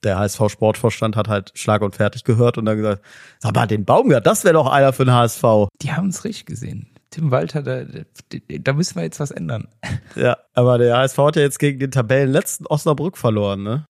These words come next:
Speaker 2: In Überzahl.
Speaker 1: Also ist doch schön, dass Baumi <laughs> seine Erfolgssaison so konsequent fortsetzt.
Speaker 2: Es scheint, <laughs> es scheint wirklich so weiterzugehen. Ja, ist eben heißes Pflaster auch da oben im hohen Norden.
Speaker 1: Aber bevor wir jetzt abdriften,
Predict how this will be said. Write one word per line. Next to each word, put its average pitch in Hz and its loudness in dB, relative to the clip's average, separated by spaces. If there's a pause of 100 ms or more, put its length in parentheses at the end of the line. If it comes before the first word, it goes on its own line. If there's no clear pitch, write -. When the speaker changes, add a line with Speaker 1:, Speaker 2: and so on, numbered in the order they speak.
(120)
Speaker 2:
In 123 0
Überzahl. 113 -6 (120)
Speaker 1:
Also 123 2
ist 123 -2
doch 135 2
schön, 160 0
dass 135 0 (140)
Baumi 131 2 (380)
<laughs> - -20
seine 156 0
Erfolgssaison 151 0
so 139 -4
konsequent 139 0
fortsetzt. 110 -2 (720)
Speaker 2:
Es 117 2
scheint, 135 -2
<laughs> 147 -2
es - -2
scheint 123 0
wirklich 131 -8
so 110 -8
weiterzugehen. 107 -8 (960)
Ja, 117 0 (340)
ist - -10
eben 113 2
heißes 110 -4
Pflaster - -6
auch 95 -4
da 92 -6
oben 90 -2
im 90 -4
hohen 101 -2
Norden. 87 -4 (480)
Speaker 1:
Aber 131 4
bevor 160 0
wir 170 4
jetzt - 0
abdriften, 139 -2